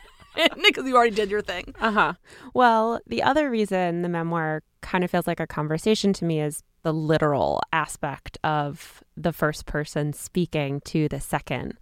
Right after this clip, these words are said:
Speaker 2: Um, and sometimes vice versa,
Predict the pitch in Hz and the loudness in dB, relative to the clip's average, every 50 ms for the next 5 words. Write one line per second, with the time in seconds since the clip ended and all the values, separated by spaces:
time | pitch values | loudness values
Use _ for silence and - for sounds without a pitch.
0 | - - - - - - - - - 170 160 151 143 139 139 143 - 151 151 _ | -20 -20 -20 -20 -20 -20 -20 -8 -6 -4 -4 -2 -4 -4 -6 -6 -8 -10 -10 _
1 | _ _ _ _ _ _ _ _ - 180 180 180 - - - - 240 254 247 247 | _ _ _ _ _ _ _ _ -10 -8 -8 -8 -10 -8 -4 -2 0 2 2 0
2 | 240 - - - 185 180 170 165 165 160 - - - 160 156 156 - - - - | 0 0 0 0 0 0 0 -2 -4 -6 -8 -8 -8 -6 -6 -6 -8 -10 -8 -4
3 | 180 165 165 165 - - 139 131 139 151 | -2 -2 -2 -4 -4 -6 -6 -4 -4 -8